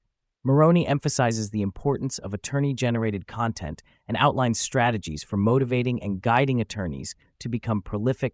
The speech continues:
content creators. She suggests educating attorneys on the significance of content marketing, integrating it into performance goals, and leveraging attorney expertise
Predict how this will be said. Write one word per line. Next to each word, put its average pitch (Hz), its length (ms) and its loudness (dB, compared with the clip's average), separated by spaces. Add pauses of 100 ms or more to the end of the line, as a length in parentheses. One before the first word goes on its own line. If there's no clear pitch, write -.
(120)
content 104 460 -4
creators. - 600 -12 (720)
She - 160 -2
suggests 139 640 0 (100)
educating 139 500 2
attorneys 101 640 -2
on 98 140 -4
the 92 60 -4
significance 113 760 -2
of 95 120 -8
content 107 440 -4
marketing, 80 480 -10 (280)
integrating 117 600 2
it 92 160 -2
into 98 180 -8
performance 151 540 -2
goals, - 420 -8 (260)
and 113 160 0
leveraging 143 500 2
attorney 151 480 0
expertise - 720 -8